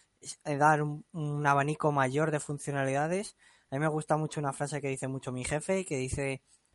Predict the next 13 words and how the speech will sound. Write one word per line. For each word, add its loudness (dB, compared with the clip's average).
"Nosotros -2
sabemos 2
hacer -2
una 0
cosa -2
muy -2
bien -2
y 0
del 4
resto 2
podemos 0
hacer -2
cosillas, -2